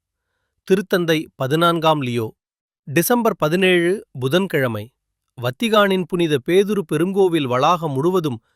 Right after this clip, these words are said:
பல்வேறு நாடுகளைச் சேர்ந்த திருப்பயணிகளால் நிறைந்திருந்தது. முன்னதாக,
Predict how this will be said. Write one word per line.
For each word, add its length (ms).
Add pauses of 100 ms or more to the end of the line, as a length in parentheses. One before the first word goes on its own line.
(280)
பல்வேறு 500
நாடுகளைச் 540
சேர்ந்த 400 (100)
திருப்பயணிகளால் 840
நிறைந்திருந்தது. 760 (640)
முன்னதாக, 640